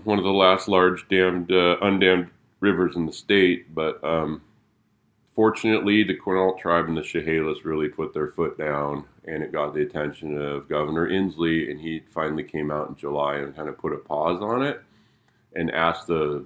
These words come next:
board to look at alternatives to a dam. That being said, the Army Corps of Engineers just wrapped up their environmental, uh, review process of it, which was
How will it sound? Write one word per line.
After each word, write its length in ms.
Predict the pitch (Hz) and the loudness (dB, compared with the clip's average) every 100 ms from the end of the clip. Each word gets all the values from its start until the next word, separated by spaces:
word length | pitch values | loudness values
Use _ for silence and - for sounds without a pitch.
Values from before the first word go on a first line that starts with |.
| - | -2
board 480 | 82 82 82 82 - | 2 4 4 2 -8
to 580 | - 78 76 73 76 71 | -4 0 0 0 -4 -2
look 200 | 78 - | -4 -4
at 80 | 73 | -4
alternatives 720 | 71 - 73 69 69 65 - | -6 -6 -8 -6 -6 -6 -8
to 160 | - 65 | -4 -4
a 20 | |
dam. 500 | - 69 69 62 64 _ _ _ _ _ _ - | -2 0 -2 -4 -12 _ _ _ _ _ _ -2
That 180 | 82 | 0
being 180 | 87 82 | 2 0
said, 380 | - 92 90 80 | 0 2 2 2
the 260 | 78 76 - | 0 0 0
Army 300 | 82 82 80 | 0 0 -2
Corps 320 | - 85 80 | -2 0 0
of 100 | 78 | -4
Engineers 680 | 76 73 73 76 76 73 - | -6 -6 -4 0 0 0 -4
just 260 | 76 76 | -12 -6
wrapped 320 | 73 69 - | -2 -2 -4
up 180 | 73 - | -8 -8
their 160 | 76 71 | -10 -8
environmental, 800 | 67 71 69 69 71 71 69 - | -6 -6 -4 -4 -6 -8 -10 -10
uh, 180 | 65 64 | -12 -10
review 340 | 69 67 78 87 | -10 -8 -6 -6
process 520 | 117 120 123 123 123 | -2 -2 -2 -8 -6
of 220 | 123 131 | -6 -4
it, 260 | 135 127 - | -2 -4 -4
which 260 | 80 - | -6 -6
was 340 | 78 73 - | -4 -4 -4